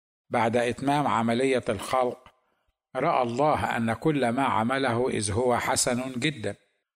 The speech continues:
قال: "هل تؤمن أن الأرض وما عليها ومن عليها بما فيها الإنسان كما نعرفه الآن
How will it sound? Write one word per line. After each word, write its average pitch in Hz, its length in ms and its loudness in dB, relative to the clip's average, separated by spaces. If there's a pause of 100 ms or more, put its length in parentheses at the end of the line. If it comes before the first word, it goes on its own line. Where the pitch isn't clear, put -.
(140)
قال: 156 180 2
"هل 147 160 0
تؤمن 165 360 2
أن 143 220 0
الأرض 143 400 0
وما 120 280 4
عليها 113 500 2
ومن 113 280 0
عليها 107 640 0
بما 113 340 0
فيها 123 320 0
الإنسان 117 640 0
كما 113 300 -2
نعرفه 117 540 0
الآن 117 440 0